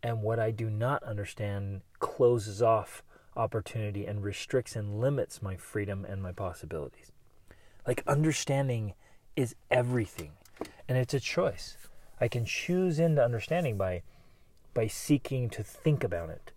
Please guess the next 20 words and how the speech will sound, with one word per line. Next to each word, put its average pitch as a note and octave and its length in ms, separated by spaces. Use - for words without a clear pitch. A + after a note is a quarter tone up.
and A#2 160
spend B2 320
time C3+ 280
with A2 220
it - 180
and G#2+ 140
study B2+ 500
it - 160
and G2+ 240
research A#2+ 460
it F2+ 100
and E2 180
ask C3+ 280
about G2+ 220
it, - 120
to B2 100
seek - 400
for A#2+ 240
painful A#2 500
feedback A2 760